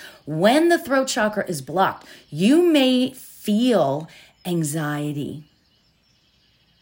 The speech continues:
or low self-esteem or have extraordinary difficulty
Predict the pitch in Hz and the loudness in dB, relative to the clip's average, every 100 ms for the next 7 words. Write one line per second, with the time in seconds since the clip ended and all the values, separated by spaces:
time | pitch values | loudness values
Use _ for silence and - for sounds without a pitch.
0 | - - _ _ 185 170 156 143 143 147 | -14 -14 _ _ -2 0 0 -4 0 0
1 | 151 156 160 - 156 143 147 - - - | 2 0 -4 -6 -8 -10 -4 -4 -4 -6
2 | 139 135 117 76 156 - _ _ _ _ | -8 -6 -8 -12 -16 -18 _ _ _ _
3 | _ _ _ _ _ _ _ _ _ _ | _ _ _ _ _ _ _ _ _ _
4 | _ _ _ _ - - _ 190 170 160 | _ _ _ _ -20 -20 _ 0 0 -2
5 | - 196 214 233 247 240 214 _ _ _ | -6 -6 -2 0 0 -4 -12 _ _ _
6 | _ _ 185 - - - - - 202 302 | _ _ -14 -8 -6 -6 -8 -8 0 4
7 | 359 262 202 175 156 214 214 233 - 147 | 6 4 0 0 -2 -4 -4 -8 -4 -4
8 | 120 - 76 - | -4 -8 -10 -12